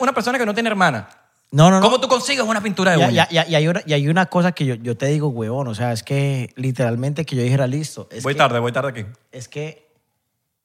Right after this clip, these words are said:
Speaker 2: que vos lo hicieras porque tuvieras un compromiso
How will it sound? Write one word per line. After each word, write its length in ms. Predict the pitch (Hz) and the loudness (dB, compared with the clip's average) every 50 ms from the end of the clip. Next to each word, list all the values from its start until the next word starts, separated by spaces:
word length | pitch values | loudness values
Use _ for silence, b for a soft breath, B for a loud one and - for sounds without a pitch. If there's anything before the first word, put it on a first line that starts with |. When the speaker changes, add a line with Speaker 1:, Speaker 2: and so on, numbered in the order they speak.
| _ _ _ _ _ | _ _ _ _ _
Speaker 2:
que 100 | - 139 | -16 -14
vos 100 | 135 127 131 | -14 -12 -12
lo 40 | 151 | -12
hicieras 320 | 160 156 - 190 190 - | -14 -14 -14 -14 -14 -14
porque 200 | - - 131 131 | -14 -14 -12 -10
tuvieras 280 | 120 - 117 113 127 135 | -6 -4 -2 -2 0 -2
un 100 | 151 151 | -2 -4
compromiso 960 | 135 - 156 143 131 - 123 117 117 139 156 160 143 - 135 135 139 139 135 | -2 -2 -2 -2 -2 -4 -4 -4 -2 -2 -2 -2 -2 -2 -2 -2 -2 -2 -4